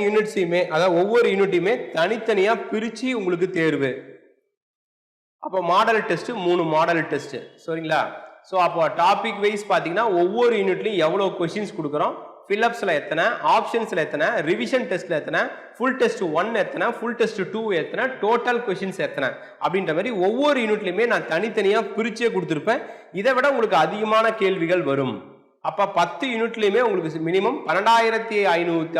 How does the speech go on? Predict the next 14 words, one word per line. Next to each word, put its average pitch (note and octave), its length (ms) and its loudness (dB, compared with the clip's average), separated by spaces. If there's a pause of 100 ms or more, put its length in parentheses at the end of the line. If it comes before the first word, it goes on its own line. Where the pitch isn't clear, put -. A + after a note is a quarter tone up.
ஐம்பது C#3+ 380 -2
கேள்விகள் F3+ 440 -2
இருக்கு. A#3 200 -2
அதிகபட்சம் F#3+ 680 -4
பதினஞ்சாயிரம் F#3+ 720 0
கேள்வி F#3 200 -2
வரைக்கும் F#3 240 -4
நான் D#3 140 -2
கவர் D3+ 200 -2
பண்ண D3+ 200 -2
போறோம். A#2 220 -6 (320)
இன்னும் B3 380 -2
டைம் G#3 120 2
இருந்தா G3+ 220 -2